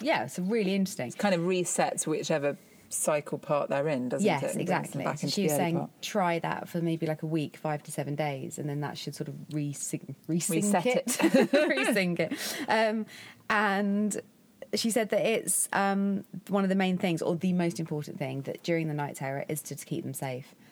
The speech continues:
Speaker 2: Yeah.
Speaker 1: Because they can thrash around, they can get very distressed. So literally,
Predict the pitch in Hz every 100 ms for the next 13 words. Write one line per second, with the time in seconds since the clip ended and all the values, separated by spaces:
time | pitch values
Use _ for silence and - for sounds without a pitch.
0 | - 175 175 165 165 160 147 143 139 -
1 | 135 127 139 139 143 131 - 139 135 -
2 | 135 135 - - 143 143 - 151 151 -
3 | - 120 143